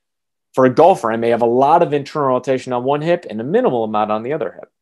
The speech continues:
It's a common adaptation that we see due to the sport. But in a strength sport, where an athlete is doing a squat, a deadlift, a clean, a snatch, those are bilateral movements.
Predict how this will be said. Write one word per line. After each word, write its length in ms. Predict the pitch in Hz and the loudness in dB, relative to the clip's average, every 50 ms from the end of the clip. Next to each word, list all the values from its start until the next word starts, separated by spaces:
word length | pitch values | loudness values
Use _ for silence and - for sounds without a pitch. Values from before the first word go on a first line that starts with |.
| _ _ _ | _ _ _
It's 120 | _ - | _ -12
a 60 | 123 | -12
common 440 | 117 - - 143 147 156 147 143 127 | -12 -10 -6 -4 -2 -2 -2 -4 -6
adaptation 680 | - - 127 127 120 - - - 139 135 127 - - 107 | -4 -2 -2 -2 -2 -4 -6 -6 -8 -8 -8 -8 -12 -12
that 100 | 92 92 | -10 -10
we 80 | 107 | -10
see 260 | 107 - - 110 107 104 | -12 -10 -8 -8 -8 -8
due 80 | 95 | -8
to 100 | 98 98 | -10 -12
the 80 | 90 95 | -12 -14
sport. 400 | - - - - 147 - - - _ _ _ _ _ _ _ _ _ _ _ _ _ _ _ _ _ - | -16 -14 -8 -4 -4 -4 -4 -6 _ _ _ _ _ _ _ _ _ _ _ _ _ _ _ _ _ 2
But 140 | 139 139 143 | 2 4 4
in 120 | 135 127 | 2 2
a 300 | 123 117 107 104 98 - _ _ _ | 0 0 -2 -4 -6 -10 _ _ _
strength 760 | - - - - - - - - 156 180 208 214 208 - _ | -18 -16 -14 -14 -14 -14 -8 -4 -2 -2 0 -2 -4 -8 _
sport, 500 | - - - - - - 82 - - _ _ _ _ _ _ _ _ _ _ _ _ _ _ _ _ _ _ _ _ _ _ | -20 -20 -20 -16 -12 -10 -10 -10 -12 _ _ _ _ _ _ _ _ _ _ _ _ _ _ _ _ _ _ _ _ _ _
where 180 | - 123 120 117 | 0 2 2 4
an 80 | 113 | 4
athlete 380 | 117 120 127 127 - 127 120 110 | 2 0 0 0 0 -2 -2 -2
is 100 | 110 104 | -4 -4
doing 240 | 104 117 113 110 104 | -4 -6 -4 -4 -6
a 80 | 98 | -8
squat, 680 | 87 - - - - - 107 107 101 85 - - - - _ _ _ _ _ _ _ _ _ - | -10 -12 -14 -14 -12 -4 -2 0 0 0 -2 -6 -16 -20 _ _ _ _ _ _ _ _ _ -20
a 40 | 98 98 _ - | -20 -18 _ -4
deadlift, 520 | 120 113 107 104 101 - - - _ _ _ _ _ _ _ _ _ - | -2 -2 -2 -2 -4 -4 -4 -6 _ _ _ _ _ _ _ _ _ -20
a 40 | - | -20
clean, 440 | - - _ - 139 127 107 98 - | -20 -16 _ -10 -8 -6 -8 -8 -10
a 60 | - - | -14 -18
snatch, 420 | - - - 127 98 92 - - | -16 -14 -12 -12 -12 -12 -10 -6
those 180 | - 120 127 143 | -6 -4 -2 -2
are 80 | 131 | -2
bilateral 760 | 110 101 - - 110 107 117 113 123 110 104 107 101 95 95 95 | -2 -4 -6 -4 -2 0 0 0 0 -2 -2 -2 -4 -4 -6 -8
movements. 560 | 101 101 98 - _ - - - - - | -8 -10 -10 -12 _ -20 -20 -20 -20 -20